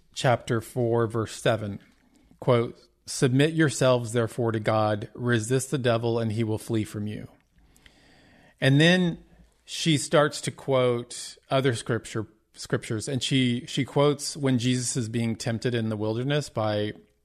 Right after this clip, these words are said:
uh, Satan. She quotes Luke chapter four, verse eight. Um, so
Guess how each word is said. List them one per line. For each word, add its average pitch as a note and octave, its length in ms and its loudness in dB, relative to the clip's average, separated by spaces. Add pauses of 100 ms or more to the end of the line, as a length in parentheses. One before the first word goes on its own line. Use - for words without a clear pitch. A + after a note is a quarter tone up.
(420)
uh, A2 260 -4
Satan. D3 560 0 (880)
She C#3 520 2
quotes C3+ 540 2
Luke D#3 440 4 (380)
chapter B2 520 2
four, C3+ 340 2
verse A2+ 360 -4
eight. C3+ 540 0 (1300)
Um, A#2 640 0 (580)
so C3 400 4